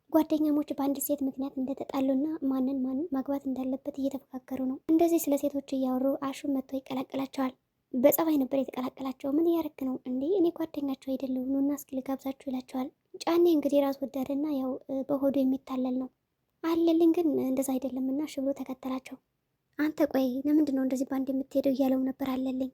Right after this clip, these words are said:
"በቃ አንተ የወር ነገር አይቻልም" አለው። አለልኝም ከደ-፣ ከደቂቃ በኋላ ተከተላቸው። ጫኔም እየጠጣ እያለ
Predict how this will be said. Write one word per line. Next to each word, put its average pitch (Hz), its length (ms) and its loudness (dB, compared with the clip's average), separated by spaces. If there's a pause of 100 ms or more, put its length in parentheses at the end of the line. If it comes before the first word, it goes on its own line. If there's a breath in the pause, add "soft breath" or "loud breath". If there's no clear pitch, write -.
"በቃ 277 220 -2
አንተ 277 180 0
የወር 277 220 2
ነገር 269 240 0
አይቻልም" 262 580 0
አለው። 254 220 0 (200)
አለልኝም 320 560 4
ከደ-፣ - 240 -2 (120)
ከደቂቃ 302 340 4
በኋላ 285 300 6
ተከተላቸው። 254 600 -4 (240)
ጫኔም 339 360 6
እየጠጣ 294 440 2
እያለ 285 300 -2